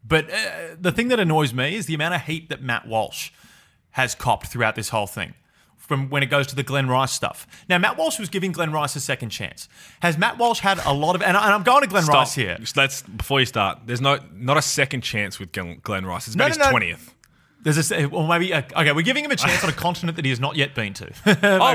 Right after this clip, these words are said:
Speaker 1: that's
Speaker 2: yeah,
Speaker 1: the
Speaker 2: yeah,
Speaker 1: one.
Speaker 2: okay, there you go.
Speaker 1: But no, uh,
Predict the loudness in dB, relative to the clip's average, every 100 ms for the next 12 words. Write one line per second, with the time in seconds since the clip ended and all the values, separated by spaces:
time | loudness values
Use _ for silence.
0 | 4 6 6 4 2 2 0 2 0 0
1 | -4 -6 _ _ 2 4 4 0 -4 -10
2 | -10 -12